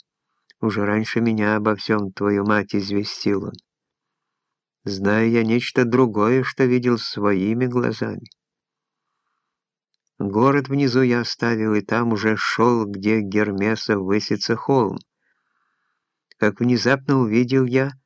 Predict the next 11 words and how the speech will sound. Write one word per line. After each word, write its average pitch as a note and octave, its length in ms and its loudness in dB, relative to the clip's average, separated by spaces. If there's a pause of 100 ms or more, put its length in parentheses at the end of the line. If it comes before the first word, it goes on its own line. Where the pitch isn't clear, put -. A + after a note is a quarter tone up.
(440)
в F#2+ 200 -6
гавань B2+ 440 0
входящий A2+ 600 -2
быстрый B2+ 520 0
корабль. A#2+ 600 -2 (1300)
В - 100 -20
корабле A#2 500 2
том B2+ 280 0
немало G#2+ 420 0
мужей A2+ 380 0
находилось. G2 880 -4